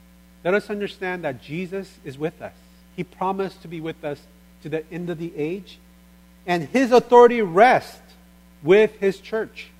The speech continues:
So let us possess and use it with humility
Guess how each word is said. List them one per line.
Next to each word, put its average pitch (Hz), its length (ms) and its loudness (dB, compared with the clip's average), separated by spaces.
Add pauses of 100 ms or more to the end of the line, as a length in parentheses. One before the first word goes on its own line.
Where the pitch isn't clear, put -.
(640)
So 226 100 10
let 254 180 10
us 311 160 6
possess 233 520 0
and 208 140 2
use 226 280 -2
it 254 100 -2
with 214 220 0
humility 226 800 -4